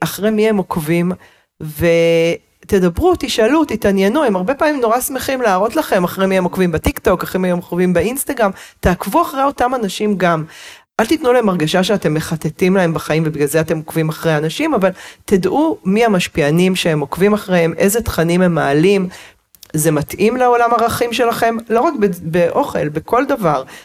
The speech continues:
זה לא מתאים, יש כל מיני אתגרים מזעזעים בטיקטוק, תכירו אותם, באמת, אז ברגע שהכרנו ואנחנו יודעים אחרי מי הם עוקבים, אז קודם כל קל לנו הרבה יותר לייצר שיחה. הדבר הנוסף הוא, תציעו להם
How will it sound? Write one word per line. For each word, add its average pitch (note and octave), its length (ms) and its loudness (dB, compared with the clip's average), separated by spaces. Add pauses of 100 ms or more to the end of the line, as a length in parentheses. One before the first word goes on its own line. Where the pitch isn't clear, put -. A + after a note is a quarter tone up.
זה E3 180 2
לא F3+ 160 4
מתאים, C4 400 -4 (340)
יש G3 120 -2
כל A3+ 140 2
מיני A#3 200 2
אתגרים E3 460 2
מזעזעים E3 580 2
בטיקטוק, E3 520 -4
תכירו D4 480 0
אותם, D#3 340 2
באמת, G3 380 2
אז E3+ 100 2
ברגע A#3+ 320 2
שהכרנו F3+ 920 0
ואנחנו D#3 380 -2
יודעים D#3+ 240 0
אחרי F3 260 -2
מי F3 260 0 (440)
הם F3+ 120 4
עוקבים, E3+ 440 0
אז F#3+ 120 0
קודם G#3+ 160 0
כל G#3 160 0
קל E3 160 0
לנו F3 200 2
הרבה D3+ 180 0
יותר D#3 220 0
לייצר C#3+ 360 -2
שיחה. E3+ 420 -2 (760)
הדבר E3+ 400 2
הנוסף B3 580 0
הוא, C4 220 0 (880)
תציעו G#3+ 480 0
להם F#3+ 440 0